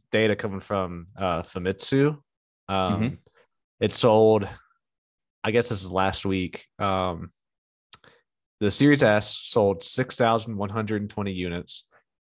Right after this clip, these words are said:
Speaker 1: while, uh, whereas the P S five and the P S five Digital Edition sold a combined units of two thousand six hundred ninety-three. And then it said, it goes on to say, for comparison, last week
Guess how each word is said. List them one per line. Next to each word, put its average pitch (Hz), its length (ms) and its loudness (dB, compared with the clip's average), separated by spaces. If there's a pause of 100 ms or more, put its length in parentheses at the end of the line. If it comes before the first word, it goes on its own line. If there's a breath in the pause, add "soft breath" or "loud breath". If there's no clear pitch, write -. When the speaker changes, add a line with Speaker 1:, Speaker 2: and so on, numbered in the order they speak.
Speaker 1:
while, 101 420 2
uh, 101 220 2
whereas 104 280 4
the 98 60 -6
P 131 180 0
S 135 140 2
five 110 340 2
and 139 420 -2
the 135 80 -2
P - 140 -6
S 127 160 -2
five 113 240 -6
Digital 110 280 -4
Edition 92 460 -8
sold 107 260 2
a 95 40 0
combined 104 560 0
units 87 360 -6
of 92 120 -10 (100)
two 120 220 0
thousand 104 500 2
six - 240 -2
hundred 95 240 -4
ninety-three. 98 840 -4 (1120)
And 110 240 4
then 113 140 4
it 110 60 0
said, 110 260 4
it 101 40 -2
goes 120 160 6
on 120 100 2
to 110 40 -4
say, 104 200 -2
for 117 200 -2
comparison, 135 540 -2
last 120 420 -4
week 95 300 -8